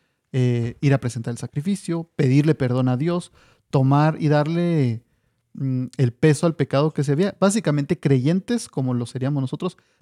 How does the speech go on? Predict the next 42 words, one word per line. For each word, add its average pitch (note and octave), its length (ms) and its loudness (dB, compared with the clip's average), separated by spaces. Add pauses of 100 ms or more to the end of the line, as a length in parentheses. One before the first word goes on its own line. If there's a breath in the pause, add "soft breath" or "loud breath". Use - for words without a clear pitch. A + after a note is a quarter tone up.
pero D3+ 180 4
sin B2+ 160 -2
el B2+ 140 2
conocimiento C3 1000 -2 (360)
del C3 300 2
que C3 140 -2
habla C3+ 320 2
la C#3 80 2
Biblia, C3+ 220 2
que - 120 -4
f-, - 220 -10
sería B2+ 320 0
revelado C3+ 640 0
por - 160 -8
completo. C3+ 600 -4 (420)
Entonces, C#3+ 640 2
no C#3+ 260 2
podríamos D#3+ 460 2
usar C3 220 0
esos D#3 340 -4
versículos, C3 720 -4
esos, C#3+ 400 -6 (500)
esa, D3 520 -2
esas C3+ 300 -2
veces D3+ 200 -2
que D3+ 80 -2
a C3 60 0
alguien D3+ 160 -2
se - 100 -8
le B2+ 60 -2
llama B2+ 240 -2
justo F#3 340 -6
para B2+ 160 -2
decir, C3+ 220 -6
"Oye, E3+ 200 4
pero C#3 200 0
es C3 60 -4
que E3+ 100 -4
si - 80 -2
había D#3+ 160 0
gente D#3+ 300 -4
justa F3+ 520 -6